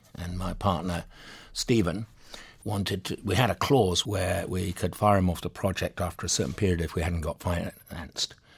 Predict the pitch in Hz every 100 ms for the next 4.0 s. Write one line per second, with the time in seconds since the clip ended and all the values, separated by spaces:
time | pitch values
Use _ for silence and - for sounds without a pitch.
0 | - - - - 110 98 90 87 82 87
1 | 95 85 82 - 80 78 85 82 80 85
2 | 78 78 76 - - - 113 120 123 90
3 | 82 - 80 - 87 87 104 98 113